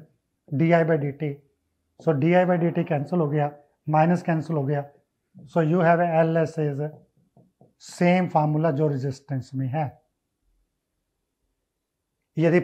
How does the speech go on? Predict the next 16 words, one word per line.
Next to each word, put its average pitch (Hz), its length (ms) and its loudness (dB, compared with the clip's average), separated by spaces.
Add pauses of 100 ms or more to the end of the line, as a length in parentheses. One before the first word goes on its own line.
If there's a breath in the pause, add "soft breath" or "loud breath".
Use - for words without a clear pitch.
(100)
पैरेलल 175 480 4
में 214 160 4
निकालोगे 185 640 2 (440)
तो 170 60 0
ये 160 200 2 (100)
फार्मूला 151 380 0
आ 143 40 0
जाएगा 147 340 -2
one 147 240 -4
upon 160 280 -2 (180)
L 156 220 -4
one 233 180 -2 (460)
plus 160 260 0
one 147 280 -2
by 156 120 0 (120)
L 147 140 -6